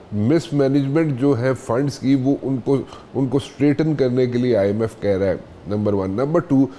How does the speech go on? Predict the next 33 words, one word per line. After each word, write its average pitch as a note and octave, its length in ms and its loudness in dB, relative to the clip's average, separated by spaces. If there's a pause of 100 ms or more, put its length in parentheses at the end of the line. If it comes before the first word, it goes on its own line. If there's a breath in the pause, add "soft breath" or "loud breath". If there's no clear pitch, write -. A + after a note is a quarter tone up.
(260 loud breath)
जो C3+ 100 2
यहाँ C3+ 240 2
पे, C#3+ 280 2
अ, - 140 -6 (500)
unnecessary D3 640 0
expenses C3+ 580 -2
हो A2+ 160 2
रहे A2+ 120 0
हैं, A2+ 60 0
उसको, B2+ 520 0
अ, - 40 -4 (380 loud breath)
streamline C#3 840 2
करने B2 300 0
के A#2 120 -2
लिए B2 220 2
भी A#2 280 2
आईएमएफ़ G#2+ 500 0
कह G#2 140 2
रहा G#2+ 100 2
है। G#2 60 2
ठीक C#3+ 280 -2
है, C3 80 4
उसका A#2 240 -2
burden G#2 380 0
अवाम G2+ 300 -2
पे G#2 160 -2
ज़रूर B2+ 320 2
पड़ F#2+ 180 -2
रहा F2 180 0
है। - 100 -2 (920 loud breath)
Do C#3+ 80 2
you G#3 180 4
think F#3+ 380 0